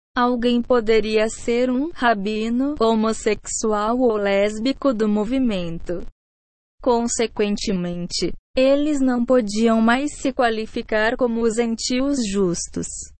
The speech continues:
Finalmente, em mil novecentos e noventa e seis, eles fizeram algo pior, aprovando a resolução santificar casamentos gays e lésbicas.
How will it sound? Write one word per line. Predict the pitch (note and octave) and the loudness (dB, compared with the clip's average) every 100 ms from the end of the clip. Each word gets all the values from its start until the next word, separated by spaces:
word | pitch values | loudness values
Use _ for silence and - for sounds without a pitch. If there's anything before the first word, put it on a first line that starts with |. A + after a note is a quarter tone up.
| _ _ _ | _ _ _
Finalmente, | - C#4+ C#4+ C#4+ C#4 A#3+ F#3 E3+ E3 - E3+ - _ | -4 0 4 4 4 2 0 -2 -4 -4 -4 -6 _
em | C4 C4 | 2 4
mil | C4 C4+ D4 | 6 6 4
novecentos | D4 B3+ B3+ - A#3 A#3+ C4 A#3+ | 4 2 0 0 -2 0 0 0
e | G#3+ | 2
noventa | A3 G#3 G3 G#3 A3+ B3+ | 2 2 2 0 0 -2
e | C#4+ C#4+ | -2 -4
seis, | - F#3+ D#3 D3+ E3+ - - _ _ - | -2 -2 0 -2 -6 -10 -16 _ _ 0
eles | C4 C#4+ D4 - | 2 4 2 0
fizeram | - A3 G3+ G#3 G#3 A3+ A#3 A3 | -4 -4 0 0 2 0 0 0
algo | G#3 A3 A#3+ C4 | 0 0 0 -2
pior, | C4+ B3+ G3 E3+ E3+ - _ | 0 2 4 2 -2 -10 _
aprovando | A#3+ B3 B3+ B3+ A3 A3 G#3+ B3 B3+ A#3 | 0 2 4 4 4 0 2 4 6 4
a | |
resolução | G#3+ G#3+ G#3 G#3 G3+ G3+ - F#3 E3+ - _ _ | 4 4 4 2 2 0 0 -2 -2 -6 _ _
santificar | - B3+ B3 B3+ A#3+ A#3+ - G#3+ A3+ | -8 -4 -2 -2 -2 -4 -2 0 0
casamentos | B3+ A3 G3+ G#3 G#3 A3 B3+ C#4+ C4+ | 2 0 2 0 0 -2 -2 0 -2
gays | A3 A3 A3+ C4+ A#3+ | 0 2 4 2 2
e | C4+ | 2
lésbicas. | C4+ G3+ F3+ F#3+ G3+ E3 - F3 E3+ | 4 4 2 0 -2 -2 0 0 0